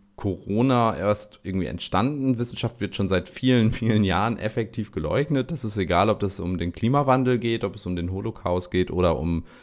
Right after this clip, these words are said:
aids, Impfung, Tabak, was auch immer. Es gibt unendlich viele wissenschaftliche Ergebnisse oder Erkenntnisse, die geleugnet oder angezweifelt werden. Und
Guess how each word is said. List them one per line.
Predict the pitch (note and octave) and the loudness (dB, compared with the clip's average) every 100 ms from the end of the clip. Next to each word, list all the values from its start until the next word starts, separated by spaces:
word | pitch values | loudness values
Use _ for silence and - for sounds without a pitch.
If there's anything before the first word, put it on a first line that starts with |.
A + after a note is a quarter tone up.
| - _ | -20 _
aids, | G2+ A2+ G#2+ - | 4 4 4 -4
Impfung, | A#2 A#2 A#2+ A2 G2+ G2 G2 | -2 -2 0 -2 0 -2 -4
Tabak, | G2+ G2 G2 F#2+ - F#2+ | -4 0 2 0 -4 -8
was | G2+ | -6
auch | F2 E2 | -6 -4
immer. | F#2 F#2+ F2+ F2 - - - - - | -4 -2 -2 -4 -12 -20 -20 -20 -10
Es | - - | -8 -4
gibt | G2 - - | -6 -8 -2
unendlich | A2 G2+ G#2+ G#2 - | 0 2 2 0 -4
viele | - F#2+ F2+ | -2 0 0
wissenschaftliche | F#2 F#2 F#2+ - F2 - E2+ E2 - | -4 -4 -4 -4 -6 -2 0 0 0
Ergebnisse | F2+ E2+ G#2+ C3+ A2+ F2 | -4 0 2 4 2 2
oder | E2 D2+ | 2 0
Erkenntnisse, | - G#2 - G2+ F2+ | 0 -2 -2 -2 -2
die | F2+ F#2 - - | -2 -4 -6 -4
geleugnet | F#2 F2+ G2+ F#2 - | 2 4 4 0 -2
oder | D#2+ | -6
angezweifelt | - G2+ F#2 - D2+ D#2 - - | -4 -4 -4 -4 -4 -4 -8 -8
werden. | - - F#2 A#2 - - _ _ _ _ _ - - | -6 -4 -4 -6 -10 -20 _ _ _ _ _ -20 -20
Und | - G#2+ G#2+ G2+ | -4 0 2 0